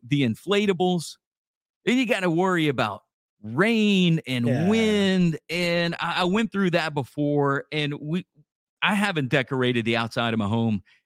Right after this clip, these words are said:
Speaker 1: in a while. When my, when my daughter was younger, my son was younger, we did a little bit. They wanted some of the inflatables. But man, with, I mean, with the winter weather sometimes here
Speaker 2: Yeah.
Speaker 1: in Acadiana, it could be a dry winter, it can be a wet winter, it can be a stormy winter.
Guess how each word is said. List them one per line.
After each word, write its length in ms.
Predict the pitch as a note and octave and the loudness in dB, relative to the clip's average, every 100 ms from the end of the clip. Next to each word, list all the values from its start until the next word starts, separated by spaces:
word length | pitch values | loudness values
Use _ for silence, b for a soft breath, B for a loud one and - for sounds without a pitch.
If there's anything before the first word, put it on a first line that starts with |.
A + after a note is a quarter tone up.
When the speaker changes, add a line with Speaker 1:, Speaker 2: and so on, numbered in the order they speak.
| - | -2
Speaker 1:
in 120 | C3+ | 2
a 60 | A2+ | 2
while. 420 | G#2 F#2+ F2 D#2 | 2 0 -2 -2
When 160 | A2 E3 | 0 2
my, 80 | - | 2
when 200 | F#3+ F#3 | 0 0
my 100 | D#3 | -2
daughter 340 | B2+ G#3 A3+ | 2 2 4
was 160 | G#3+ E3 | 2 2
younger, 260 | G3 F3 F3+ | 0 0 -2
my 120 | C3 | -2
son 280 | - F3 E3+ | -2 0 2
was 180 | D#3+ D#3+ | 2 2
younger, 460 | D3+ D3+ C#3+ C3+ b b | 0 2 0 -2 b b
we 120 | F#3 F3+ | 0 4
did 220 | F#3+ F3+ | 4 2
a 60 | |
little 260 | D3+ D3+ D3 | 2 2 2
bit. 380 | B2 C3 C3 C3 | 2 0 2 0
They 80 | C#3 | 0
wanted 280 | D3 D3 | 0 0
some 140 | B2+ C#3+ | 0 0
of 60 | |
the 120 | C3 C3 | 2 2
inflatables. 760 | A#2 C3 B2 B2 A#2+ B2 A2+ - _ _ _ | 2 0 0 0 0 -2 -4 -12 _ _ _
But 120 | - | -6
man, 420 | A#2+ A2 F#2+ F2 B2+ | -4 -4 -4 -6 -6
with, 120 | G3+ - | -4 -2
I 80 | |
mean, 240 | G#3+ G#3+ E3 | 0 2 2
with 180 | G3+ - | 0 2
the 100 | E3 | 2
winter 280 | D#3+ B3 A3+ | 4 2 4
weather 300 | G3+ G3 D#3 | 4 4 0
sometimes 520 | - C#3 D3 D3 C3 | 0 0 2 2 2
here 240 | D3 C#3+ C#3 | 2 4 4
Speaker 2:
Yeah. 100 | C3+ | 2
Speaker 1:
in 60 | |
Acadiana, 800 | B2+ - D3 B2+ B2+ A#2+ A#2 A#2 | 2 2 0 2 2 2 0 0
it 300 | - D#3+ E3 | 0 0 0
could 100 | D#3+ | 0
be 220 | C#3+ C#3 A#2+ | 2 2 2
a 80 | |
dry 500 | G#2+ E3+ E3+ E3 D#3+ D#3 | 0 0 0 0 0 -2
winter, 360 | D3+ D#3+ D#3 D3+ | -2 0 2 0
it 40 | |
can 120 | C#3 | 0
be 100 | A#2+ | 2
a 80 | G#2+ | 2
wet 260 | C3+ F3+ F3 | 2 0 0
winter, 300 | D#3 D3+ D3+ | 0 2 0
it 60 | |
can 100 | A#2+ | 0
be 100 | A2 | -2
a 40 | G2+ | -4
stormy 420 | - F3+ E3 D#3 | -2 0 2 2
winter. 380 | D3 D3+ C#3+ C3+ | 2 2 0 -2